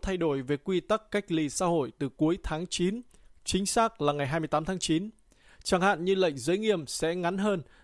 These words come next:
và dịch vụ giữ trẻ được mở cửa trở lại. Các nhóm đại diện giới kinh doanh đã tỏ ra không hài lòng với kế hoạch này, vì theo đó nhiều cửa hàng sẽ đóng cửa cho đến tháng mười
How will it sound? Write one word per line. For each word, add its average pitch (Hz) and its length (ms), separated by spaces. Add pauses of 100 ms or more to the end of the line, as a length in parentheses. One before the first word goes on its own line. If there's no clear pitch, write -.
và 160 160
dịch 175 200
vụ 165 280
giữ 190 200
trẻ 156 360
được 147 180
mở 147 120
cửa 139 240
trở 139 160
lại. 123 200 (380)
Các 226 140
nhóm 226 160
đại 208 160
diện 170 300
giới 170 240
kinh 208 220
doanh 185 240
đã 180 100
tỏ 180 240
ra 156 220
không 208 300
hài 170 220
lòng 156 280
với 143 140
kế 190 140
hoạch 190 180
này, 143 240 (260)
vì 147 120
theo 226 180
đó 208 280
nhiều 190 320
cửa 160 120
hàng 151 320
sẽ - 160
đóng 170 160
cửa 165 380
cho 156 140
đến 156 140
tháng 180 240
mười 170 260